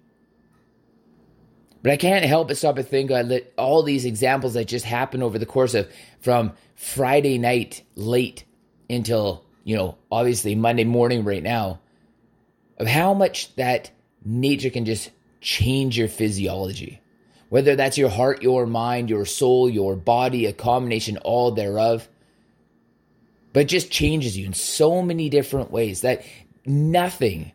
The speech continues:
there's nothing about being trapped inside these four walls does any of those same things. Never mind, it gives you great stories to be able to tell, even if they're a little bit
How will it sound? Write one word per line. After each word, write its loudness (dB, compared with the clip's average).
there's 0
nothing 0
about 2
being -2
trapped -10
inside -2
these -2
four 2
walls 0
does 0
any 0
of 0
those 2
same -2
things. -10
Never 4
mind, 2
it -2
gives -4
you -6
great -4
stories -2
to 0
be 0
able 4
to -8
tell, 0
even -2
if -6
they're -2
a 0
little 4
bit -2